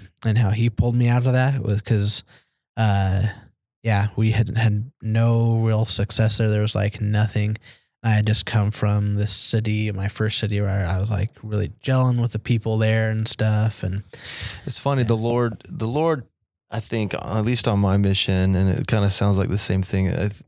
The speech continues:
Speaker 2: when you start getting really comfortable, that's when you, you, you, you get sent to Siberia, you know, or
Speaker 1: Yeah.
Speaker 2: something like that. And, and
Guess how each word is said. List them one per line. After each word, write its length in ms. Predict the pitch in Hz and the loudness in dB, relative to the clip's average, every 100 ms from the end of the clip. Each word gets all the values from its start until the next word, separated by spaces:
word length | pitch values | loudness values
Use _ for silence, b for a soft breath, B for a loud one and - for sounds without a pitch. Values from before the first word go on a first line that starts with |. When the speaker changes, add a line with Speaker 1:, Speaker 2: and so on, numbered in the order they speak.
| _ - - _ | _ -20 -20 _
Speaker 2:
when 200 | 120 117 | -14 -8
you 140 | 113 117 | -4 -2
start 300 | - 113 101 | 0 0 2
getting 260 | 110 107 | 0 2
really 240 | 101 104 98 | 2 2 0
comfortable, 560 | - 92 - 98 90 | 0 -2 0 0 0
that's 280 | 87 87 - | 0 -2 -2
when 420 | 98 87 85 85 87 _ - - _ _ - _ _ _ | -2 0 0 -2 -6 _ -20 -20 _ _ -20 _ _ _
you, 140 | 104 | 0
you, 260 | 98 - 98 | 0 2 0
you, 320 | - 87 104 - - | 0 0 0 -2 -10
you 140 | 110 107 | -2 0
get 200 | 113 95 | 0 0
sent 340 | - - 90 | 2 2 2
to 80 | 107 | 0
Siberia, 800 | 98 98 90 104 101 92 78 - | 2 0 0 0 2 0 -2 -4
you 160 | 110 104 | -2 0
know, 140 | 98 | 2
or 80 | 104 | 2
Speaker 1:
Yeah. 40 | |
Speaker 2:
something 360 | 98 107 90 101 | 0 -2 0 0
like 220 | 95 90 | 2 0
that. 260 | 90 85 - | -2 -4 -2
And, 220 | 117 117 | -2 0
and 240 | 123 120 | 0 0